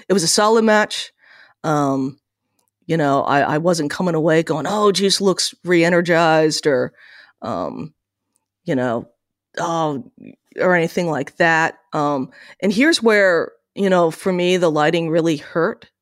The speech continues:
I think, Bad Dude Tito. One, I was listening on, uh,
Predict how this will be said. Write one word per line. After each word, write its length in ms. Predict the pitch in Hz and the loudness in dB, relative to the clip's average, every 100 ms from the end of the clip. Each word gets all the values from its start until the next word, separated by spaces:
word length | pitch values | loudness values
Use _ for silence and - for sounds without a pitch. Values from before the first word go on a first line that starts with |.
| _ - | _ -8
I 80 | |
think, 260 | 202 240 233 | -2 -2 0
Bad 220 | 233 226 | -2 0
Dude 220 | 247 233 | -2 -4
Tito. 420 | - 240 240 254 262 _ - - - | -4 -2 0 -2 -6 _ -20 -14 2
One, 240 | 254 302 | 4 4
I 80 | 233 | 2
was 120 | 226 | 2
listening 340 | 220 226 208 | 2 4 4
on, 220 | 190 156 - | 4 2 0
uh, 220 | 165 143 | 0 -2